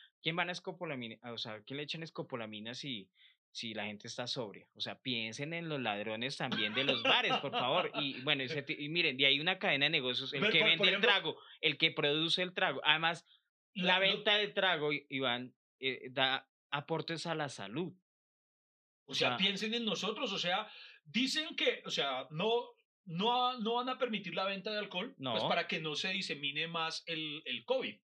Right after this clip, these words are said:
Speaker 1: Sí.
Speaker 2: Pero recuerden que todo el alcohol va destinado a la salud, es decir, están robándole plata a la gente enferma de covid que lo necesita.
Speaker 1: Neta, neta.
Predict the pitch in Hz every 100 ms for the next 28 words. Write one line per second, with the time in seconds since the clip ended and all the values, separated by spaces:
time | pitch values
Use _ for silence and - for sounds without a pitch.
0 | - 117 104 208 - 196 175 175 156 -
1 | 160 175 220 220 202 - 165 208 196 190
2 | 170 170 175 - _ 127 156 151 165 165
3 | 180 151 147 165 175 151 160 - 147 139
4 | 160 156 175 208 262 _ _ - 139 135
5 | 139 135 135 170 170 175 170 190 175 -
6 | 165 185 180 214 - 170 143 127 151 175
7 | 180 208 170 135 135 151 180 160 147 147
8 | 151 170 147 110 113 214 - _ _ -
9 | - - 127 127 - 269